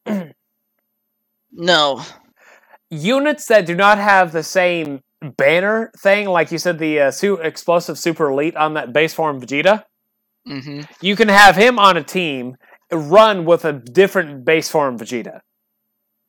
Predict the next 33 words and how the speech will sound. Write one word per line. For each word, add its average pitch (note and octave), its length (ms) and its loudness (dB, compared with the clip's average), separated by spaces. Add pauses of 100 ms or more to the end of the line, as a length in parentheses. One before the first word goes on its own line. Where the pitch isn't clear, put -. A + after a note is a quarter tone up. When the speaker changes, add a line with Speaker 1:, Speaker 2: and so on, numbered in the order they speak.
(840)
Speaker 2:
So - 140 -2
you C#3 160 -4
can C3 240 -6
find, E3 460 0 (440)
uh, D3 100 -6 (200)
unless D#3 340 2
they D3 100 2
have, C#3 180 4
like, B2 260 0 (120)
the B2 180 -4
same A#2+ 600 0
name. G2+ 500 -10 (260)
Speaker 1:
Think A#3+ 200 2
of C#4 120 2
it B3+ 80 2
like F#3+ 240 2
Battlefield. A#2 640 0 (1200)
Speaker 2:
Okay. A#2 400 -2 (460)
Speaker 1:
You F3 220 -6
cannot F#3+ 440 2
have F3+ 760 4 (400)
the F3 160 0
exact E3+ 460 4
same G3 320 -4
unit F3+ 260 -2
in D3+ 180 -6
there, A#2 260 -6 (220)
but F3+ 500 4
if E3+ 180 -8
you F3+ 160 -2
have, E3+ 440 4
let's D3+ 200 -8
say, D#3 240 -4